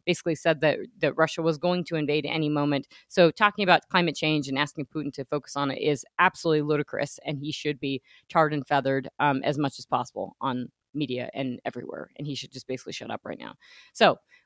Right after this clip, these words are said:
with that, Justin, uh, thoughts, feelings?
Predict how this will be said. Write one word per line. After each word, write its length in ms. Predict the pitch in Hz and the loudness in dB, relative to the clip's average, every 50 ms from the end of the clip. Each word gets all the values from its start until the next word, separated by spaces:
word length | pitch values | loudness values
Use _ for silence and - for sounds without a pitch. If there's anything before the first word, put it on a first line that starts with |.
| _ - | _ -8
with 100 | 185 - | -4 0
that, 220 | - 254 220 156 - - - - - _ - | 4 4 4 4 2 -6 -18 -20 -20 _ 2
Justin, 440 | - 226 277 - - - 117 - - _ _ _ _ _ - | 6 6 6 4 2 -8 -8 -8 -12 _ _ _ _ _ 2
uh, 340 | 180 170 165 160 160 156 156 139 _ _ _ - | 4 6 6 6 6 4 2 0 _ _ _ 4
thoughts, 300 | - 262 233 - - - | 6 6 6 6 4 0
feelings? 520 | - 233 220 175 135 135 - - - - | 2 2 4 4 2 0 -4 -8 -12 -20